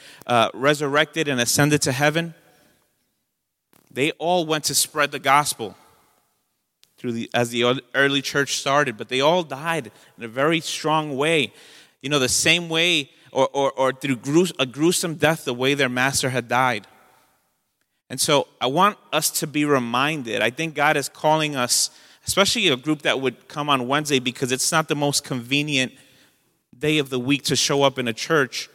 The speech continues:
It's called Hump Day because it's like that day we get over the hump, right, from the week. Weekends, may, we might have more energy to be here on a Sunday, but it's not really about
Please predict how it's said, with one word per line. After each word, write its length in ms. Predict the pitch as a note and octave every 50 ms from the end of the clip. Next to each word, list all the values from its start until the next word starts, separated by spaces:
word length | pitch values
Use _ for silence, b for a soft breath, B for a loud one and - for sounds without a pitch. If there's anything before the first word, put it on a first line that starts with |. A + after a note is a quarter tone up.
| b b b b b b b b
It's 260 | A#2 - - - -
called 340 | - - - D#3 D3+ C3+ B2
Hump 260 | - D#3+ F3+ E3+ -
Day 120 | B2 A#2+
because 300 | A#2+ B2+ A#2 - C3+ B2
it's 140 | C#3 C3+ -
like 180 | D#3 D3 C#3 -
that 180 | C3+ B2+ A#2+
day 140 | A2+ C#3 C#3+ C#3
we 120 | C#3 C3+
get 140 | C3+ C3+ C3
over 260 | C#3 D3 C#3 C#3+ C3
the 100 | A#2 A#2
hump, 340 | A#2+ D3 E3+ D3+ C#3 C3 - b b b b b b b _
right, 300 | B2 C3+ D3 - - - -
from 200 | - C3+ B2+ B2
the 80 | A#2+
week. 520 | B2 C#3 D#3+ E3 D3 - - - - b b b b b b b b b b b b
Weekends, 440 | - C#3 D#3 E3 - E3+ D3+ C#3 C#3+
may, 260 | C#3 - C#3+ C#3+ B2
we 160 | G#2+ C3+ C#3+ D3
might 160 | D3 D3+ D3+
have 200 | D3 C#3+ C#3+ C3+
more 180 | C#3 C#3 C3+
energy 520 | G2 C3 C#3+ D3+ D3 C3 A#2+ A#2+ A#2+ C3 D3 - _ _ _ - _ _ _ _ _ _ _ _ _ _ _ _ _ _ _ _ _ _ _ -
to 80 | A2+
be 140 | G#2+ B2 C3+
here 180 | C3 C#3+ C#3+ C3
on 100 | B2 B2
a 60 | A#2
Sunday, 580 | - - D3 D3 D#3 C#3 A#2+ G#2+ G2+ A2 A2+ - b b b b b b b b b b b b b b b b b b -
but 120 | D3+ C#3+
it's 200 | C#3+ - - -
not 200 | F#3+ F#3 F#3 - -
really 420 | C#3+ C#3 D#3+ F3 F3 F3 E3+ E3+ D3+
about 540 | C#3 B2+ C3 C#3 C#3+ D3+ D3 C#3 A#2+ -